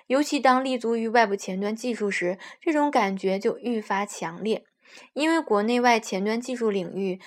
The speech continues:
从两千年至今一直非常活跃，前端技术前进的步伐也很快。对于一些人来说，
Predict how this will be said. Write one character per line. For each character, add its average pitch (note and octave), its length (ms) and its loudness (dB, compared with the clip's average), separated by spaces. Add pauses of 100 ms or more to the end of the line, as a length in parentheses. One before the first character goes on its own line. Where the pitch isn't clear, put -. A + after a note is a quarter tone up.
(160)
从 G#3+ 160 -4
两 G3 240 0
千 A#3 220 -2
年 G#3+ 180 0
至 A3 160 -4
今 A3 280 -2
一 C4 100 -6
直 A3+ 120 -2
非 C#4+ 300 -2
常 F#3 240 -8
活 F3 280 -8
跃， F3+ 280 -2 (380)
前 A3+ 200 2
端 C#4 160 0
技 C#4 240 -2
术 B3 220 2
前 F#3+ 320 -4
进 A#3+ 160 -2
的 G#3+ 60 -2
步 B3 200 -2
伐 F#3 300 -2
也 F#3+ 140 -6
很 F#3+ 260 -10
快。 G3 320 -4 (440)
对 D#4 160 2
于 D4+ 100 2
一 D4 80 0
些 D4 180 2
人 A3 220 4
来 G3+ 200 4
说， A#3+ 300 4